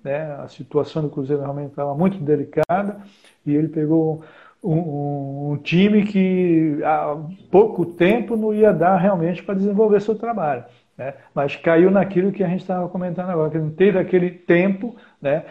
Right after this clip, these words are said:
Dependendo se fosse cair ou não, mas eles teriam que ter segurado. Se era um projeto, se eles tinham um projeto à frente, dependendo se o time ia cair ou não, eles tinham que segurar o treinador, ou o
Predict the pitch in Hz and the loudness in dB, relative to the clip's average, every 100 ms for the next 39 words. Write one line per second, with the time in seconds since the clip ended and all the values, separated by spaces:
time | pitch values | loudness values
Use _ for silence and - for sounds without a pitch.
0 | - 160 139 175 196 175 180 185 - 214 | -12 -2 2 2 2 2 4 2 -2 -6
1 | 196 - 208 214 202 - 180 170 175 175 | -6 2 4 4 0 0 2 4 6 4
2 | 156 160 208 196 - - 147 147 170 190 | 4 4 2 2 -10 -8 -2 0 2 0
3 | 226 - _ _ _ _ _ _ _ - | -2 -8 _ _ _ _ _ _ _ -4
4 | 160 160 - 165 185 190 202 208 - 220 | 0 0 2 2 2 -2 -4 -4 -4 -2
5 | 233 180 175 127 - _ - - 147 185 | 2 4 2 -2 -14 _ -12 0 2 2
6 | 170 180 151 123 147 151 147 151 - - | 2 4 4 4 4 2 0 -4 -4 -2
7 | 208 196 170 135 147 147 143 139 131 - | -2 2 2 2 0 -2 -4 -6 -6 0
8 | 156 262 233 - 135 - - _ 143 147 | 2 4 2 -4 -8 -10 -20 _ 0 0
9 | 180 165 180 180 190 160 180 170 165 165 | 0 2 2 0 -2 -4 -2 -2 -2 2
10 | 156 165 170 156 180 220 - - 339 269 | 4 4 4 4 2 0 -10 -2 0 0
11 | 269 233 - 247 247 226 220 220 - _ | -2 -4 -4 -4 2 2 2 -2 -18 _
12 | 214 208 175 185 180 165 180 220 220 160 | -6 -2 0 0 0 0 0 -2 -2 -2
13 | 156 151 156 143 | 0 -2 -4 -6